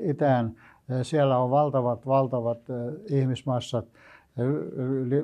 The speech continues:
mites melkein neljäsosa, viidesosa tai maailman väestöstä asuu siellä.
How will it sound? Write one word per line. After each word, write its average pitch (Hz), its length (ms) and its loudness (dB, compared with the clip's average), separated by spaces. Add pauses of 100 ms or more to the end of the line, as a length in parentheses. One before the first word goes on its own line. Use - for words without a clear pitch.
mites 139 420 -2 (280)
melkein 135 460 -2 (360)
neljäsosa, 127 640 0 (220)
viidesosa 127 680 -2
tai 127 260 -4 (680)
maailman 131 540 2
väestöstä 127 600 2
asuu 127 260 -2
siellä. 127 400 0